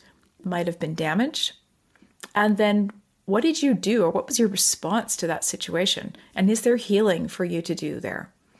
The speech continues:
And if so, choose the path of love and deepen your, I'm gonna say, deepen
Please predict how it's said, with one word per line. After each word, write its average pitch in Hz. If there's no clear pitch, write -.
And 190
if 190
so, 233
choose 233
the 202
path 185
of 185
love 175
and 170
deepen 190
your, 170
I'm 190
gonna 190
say, 175
deepen 226